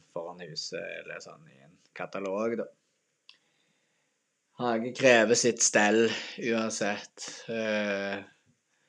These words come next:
eh, og det er jo det som er hele rekreasjonen, det å stelle med hagen sin, huset sitt.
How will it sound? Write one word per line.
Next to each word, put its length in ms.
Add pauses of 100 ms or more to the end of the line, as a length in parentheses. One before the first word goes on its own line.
(1400)
eh, 240
og 180
det 120 (100)
er 160
jo 160
det 240
som 240
er 160
hele 240
rekreasjonen, 800
det 160
å 140 (1700)
stelle 480
med 320 (320)
hagen 400
sin, 320 (640)
huset 340
sitt. 400